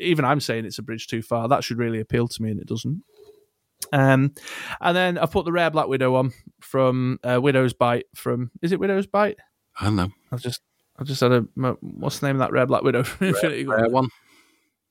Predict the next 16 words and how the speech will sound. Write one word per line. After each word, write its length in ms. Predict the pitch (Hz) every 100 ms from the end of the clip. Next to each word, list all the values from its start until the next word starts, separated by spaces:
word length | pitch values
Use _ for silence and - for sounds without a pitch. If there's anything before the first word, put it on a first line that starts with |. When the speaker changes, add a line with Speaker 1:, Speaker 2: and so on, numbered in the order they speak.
| _
Speaker 1:
Yeah, 300 | - 135 135
I 60 | 165
mean, 120 | 190
everyone 260 | 180 135 117
says 200 | 131 117
rare 180 | 120
Black 180 | 117 117
Widow, 200 | 147 139
don't 200 | 131 143
they? 160 | 120 120 _ _ _ _ _ 135
I've 100 | 135
just 160 | 127
had 100 | 120
a 40 | 123
total 380 | - 131 - 120 - _ -
moment 560 | 123 120 139 131 117